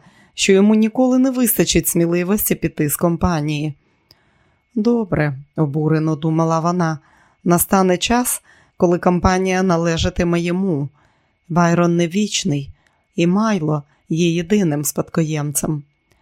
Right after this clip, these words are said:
Коли Сьюзен Скотт оголосила, що вона вагітна, це було ударом для Елен.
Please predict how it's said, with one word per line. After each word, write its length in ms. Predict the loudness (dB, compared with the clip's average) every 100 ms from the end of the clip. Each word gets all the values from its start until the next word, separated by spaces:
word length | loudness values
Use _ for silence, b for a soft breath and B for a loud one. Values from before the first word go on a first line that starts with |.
| _ _ _ _
Коли 240 | 0 2 2
Сьюзен 540 | 0 0 0 0 -2
Скотт 340 | -2 0 2 0
оголосила, 720 | 0 -2 -2 -4 -2 -2 -2
що 180 | -2
вона 260 | -2 0 0
вагітна, 640 | -2 -4 -4 -6 -2 -2 -2 b b b b -4
це 160 | 0
було 320 | 0 0 0 -2
ударом 640 | -4 -2 0 0 -2 -4
для 180 | -6 -6 -4
Елен. 480 | -4 -4 -6 -8